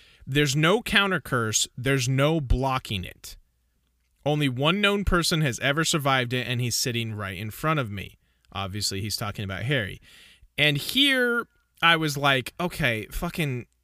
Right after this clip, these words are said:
there's no counter curse, there's no blocking it. Wouldn't, like, people just be dropping from this shit left and right?" He kind of provides some reasoning behind that here, Moody. He says, "Avada Kedavra's a curse that needs a powerful bit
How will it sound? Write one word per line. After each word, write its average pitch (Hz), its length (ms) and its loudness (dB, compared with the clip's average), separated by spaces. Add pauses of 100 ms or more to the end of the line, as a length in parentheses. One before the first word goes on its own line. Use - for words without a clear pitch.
(140)
there's 131 300 -2
no 139 320 2
counter 147 260 0
curse, 143 240 -2
there's 123 140 -2
no 127 140 -2
blocking 120 440 -2
it. 131 140 -4
Wouldn't, 143 360 -6 (260)
like, 120 220 -4
people 131 260 -4
just 117 220 -6
be 117 100 -4
dropping 117 640 -4
from 113 200 -6
this 110 120 -4
shit - 320 -6
left 101 260 -8
and 95 140 -14
right?" 160 280 4 (580)
He 156 140 -2
kind 170 400 4
of 175 60 2
provides 165 840 2 (380)
some 151 280 0
reasoning 147 380 0
behind 147 340 0
that 139 220 -2 (320)
here, 135 600 0
Moody. 127 540 -2
He 117 120 -6
says, 113 560 -2 (840)
"Avada 143 280 2
Kedavra's 135 500 2
a 123 100 -4
curse 135 340 0
that 131 180 -4
needs 123 240 -2
a 104 100 -6
powerful 143 600 0
bit 120 380 -2